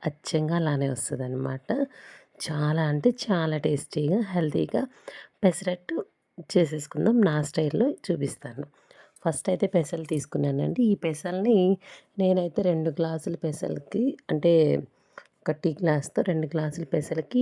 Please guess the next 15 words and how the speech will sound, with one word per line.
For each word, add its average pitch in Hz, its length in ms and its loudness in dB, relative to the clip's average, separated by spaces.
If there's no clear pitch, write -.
హాఫ్ 180 400 -2
గ్లాస్, 147 380 -2
అదే 151 260 2
గ్లాస్‌తో 175 440 0
హాఫ్ 165 280 0
గ్లాస్ 165 320 -2
బియ్యం 151 280 0
వేసి 147 280 -2
నానపెట్టుకున్నాను. 156 840 0
నైట్ 180 340 2
నానపెట్టుకున్నాం 156 720 0
అనుకోండి, 143 500 -2
చాలా 147 260 -4
చక్కగా 151 540 -2
నాని 156 320 2